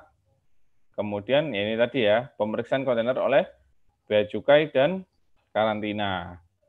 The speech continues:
Ada pemeriksaan gamma ray, X-ray, handle, dan segala macamnya.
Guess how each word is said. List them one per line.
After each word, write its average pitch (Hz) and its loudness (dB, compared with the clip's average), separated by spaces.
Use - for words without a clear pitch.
Ada 98 -2
pemeriksaan 101 -4
gamma 117 0
ray, 156 0
X-ray, 147 -2
handle, 139 4
dan 104 -4
segala 101 -6
macamnya. 92 -12